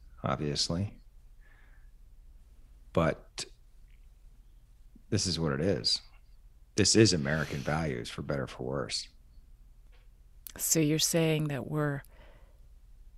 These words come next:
Speaker 2: uh, at war with China? <laughs>
Speaker 1: Yeah, we are at war with China. Of
Speaker 2: I
Speaker 1: course we're at war
Speaker 2: mean,
Speaker 1: with
Speaker 2: that's
Speaker 1: China. <laughs>
Speaker 2: I mean, when
Speaker 1: Have
Speaker 2: you,
Speaker 1: you
Speaker 2: 'cause
Speaker 1: taken
Speaker 2: when you put
Speaker 1: sides against China?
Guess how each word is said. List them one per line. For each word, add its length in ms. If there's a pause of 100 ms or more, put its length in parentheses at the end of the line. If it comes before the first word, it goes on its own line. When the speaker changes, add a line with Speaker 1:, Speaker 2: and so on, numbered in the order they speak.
(580)
Speaker 2:
uh, 40 (180)
at 200
war 340
with 200
China? 440 (100)
<laughs> 0 (600)
Speaker 1:
Yeah, 80
we 180
are 140
at 120
war 160
with 140
China. 440 (1160)
Of 80
Speaker 2:
I 180
Speaker 1:
course 80
we're 80
at 80
war 180
Speaker 2:
mean, 0
Speaker 1:
with 100
Speaker 2:
that's 380
Speaker 1:
China. 20 (1900)
<laughs> 1300
Speaker 2:
I 100
mean, 200
when 120
Speaker 1:
Have 20
Speaker 2:
you, 60
Speaker 1:
you 40
Speaker 2:
'cause 240
Speaker 1:
taken 0
Speaker 2:
when 140
you 80
put 180
Speaker 1:
sides 120
against 360
China? 420